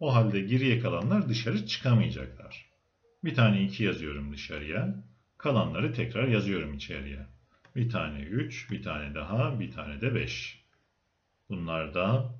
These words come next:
dördüncü mertebeden kök. Eşittir diyorum. İkiyi yazıyorum. İçerideki sayılar dışarı çıkamayacağına göre artık onları tekrar kendi aralarında çarpabiliriz.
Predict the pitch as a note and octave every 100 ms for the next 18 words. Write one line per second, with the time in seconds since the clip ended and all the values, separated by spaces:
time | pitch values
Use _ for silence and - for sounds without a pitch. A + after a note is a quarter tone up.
0 | - _ _ _ G2 F2+ F2 F#2 F#2 F2
1 | E2 E2 D2+ C#2+ C#2 C2+ - - _ _
2 | _ _ _ _ - _ A3+ G3+ F#3+ C3+
3 | A2+ F#2+ G2+ F#3+ G3 F#3+ G#3 G#3 G3+ C#3
4 | B2 A3 - - F3+ F3 E3+ F3+ F3 F3+
5 | E3+ - F3 E3+ - - - G#3 F#3 C3
6 | A2 G2 G2 F#3+ G#3 F#3 - F3 C#3 C3+
7 | - F3 F3 D3 - - - - D#3+ D3+
8 | C#3+ A2+ G2+ G2 E3 - C#3 B2 C#3+ C#3
9 | A2+ - -